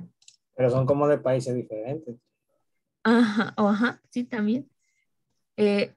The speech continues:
Speaker 2: otra, otra, este, eh, otro elemento que tenemos al lado de los, de los autores es, eh, un identificador.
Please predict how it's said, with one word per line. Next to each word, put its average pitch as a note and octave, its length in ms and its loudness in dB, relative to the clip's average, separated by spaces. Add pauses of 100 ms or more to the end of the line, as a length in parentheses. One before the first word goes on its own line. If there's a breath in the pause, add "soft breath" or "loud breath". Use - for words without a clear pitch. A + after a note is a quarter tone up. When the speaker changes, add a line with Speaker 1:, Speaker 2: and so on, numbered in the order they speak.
(140)
Speaker 2:
otra, C4+ 560 0
otra, B3+ 380 -4
este, F#3 1080 -6
eh, G3+ 120 -2
otro C4 180 2
elemento B3 500 2
que G#3 120 -8
tenemos G#3+ 500 -4
al G3 220 -4
lado B3 320 -2
de G#3+ 100 -2
los, F#3+ 480 -10
de G3 160 -4
los F3+ 720 -6
autores G#3+ 720 -2 (600)
es, A3+ 540 0
eh, F#3+ 680 -4 (420)
un B3 160 6
identificador. A3+ 920 0